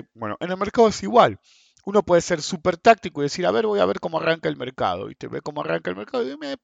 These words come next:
me parece que voy a hacer tal cosa, ¿ok? Entonces, ¿cuál es tu plan? Ver cómo está. Y te van a romper el orto, más tarde que temprano, más temprano que tarde, perdón.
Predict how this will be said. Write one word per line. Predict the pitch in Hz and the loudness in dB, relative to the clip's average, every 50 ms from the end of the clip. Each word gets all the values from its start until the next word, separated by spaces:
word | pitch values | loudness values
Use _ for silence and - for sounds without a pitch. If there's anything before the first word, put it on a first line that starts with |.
| _ - | _ -20
me | 247 202 | -16 -12
parece | - 240 247 240 | -10 -8 -2 0
que | |
voy | 208 190 | 0 0
a | |
hacer | 170 - 175 151 | 0 0 -2 0
tal | - 143 127 113 | 2 2 0 0
cosa, | - - 87 98 - - - - _ - - - - - _ _ | -2 -6 -6 -6 -8 -16 -18 -18 _ -20 -20 -20 -20 -20 _ _
¿ok? | - - 107 - 139 135 156 - _ _ _ _ _ _ _ _ _ _ _ _ _ _ _ _ - | -8 -8 -6 -4 -4 -6 -6 -8 _ _ _ _ _ _ _ _ _ _ _ _ _ _ _ _ -14
Entonces, | - 135 139 160 151 - 156 - - _ - - _ _ _ | -12 -6 -4 -4 -2 -4 -6 -8 -10 _ -20 -20 _ _ _
¿cuál | - 226 240 220 | -6 -2 2 0
es | 202 | 0
tu | - - 135 | 0 -2 -12
plan? | - 123 117 101 85 87 80 | -6 -2 -2 -2 -2 -4 -4
Ver | 127 127 123 | -4 -2 -2
cómo | - 127 127 131 | -4 -6 -8 -6
está. | - 156 - - | -8 -8 -8 -8
Y | - 185 | -12 -10
te | - - 196 | -2 0 4
van | 214 240 240 | 4 4 4
a | 180 | 4
romper | 131 120 117 113 - 123 104 | 2 2 0 0 0 0 0
el | 101 107 | 2 2
orto, | 98 85 - - - - _ _ | 0 0 -2 -10 -20 -20 _ _
más | - 151 170 170 | 2 2 2 4
tarde | - 190 180 175 156 | 6 4 4 4 2
que | - 120 | -2 -2
temprano, | - - 107 104 - 120 107 98 92 87 87 104 107 | -6 -6 -8 -4 0 0 2 0 0 -4 -12 -12 -6
más | 117 131 | -6 -4
temprano | - 147 127 147 151 135 | -4 -4 -2 0 2 2
que | 120 101 | 2 0
tarde, | 107 92 87 90 92 | -2 -4 -4 -6 -12
perdón. | 98 95 92 92 | -18 -18 -20 -20